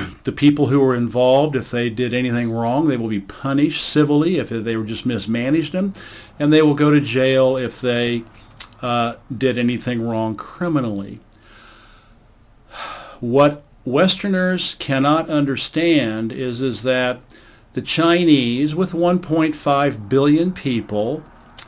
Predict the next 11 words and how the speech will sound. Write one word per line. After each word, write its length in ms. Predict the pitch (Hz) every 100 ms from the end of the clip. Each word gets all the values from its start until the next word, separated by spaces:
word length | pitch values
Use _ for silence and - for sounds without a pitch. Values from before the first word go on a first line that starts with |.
| - -
have, 760 | - 143 127 123 127 139 170 170 - - - -
across 440 | - - 131 127
a 100 | 127
country 560 | 123 143 139 131 139 143
with 180 | 113 120
that 200 | 127 156
many 240 | 156 180
people, 560 | 180 139 131 135 131 127
the 140 | 117
size 560 | - - 104 123 131 160
of 240 | 160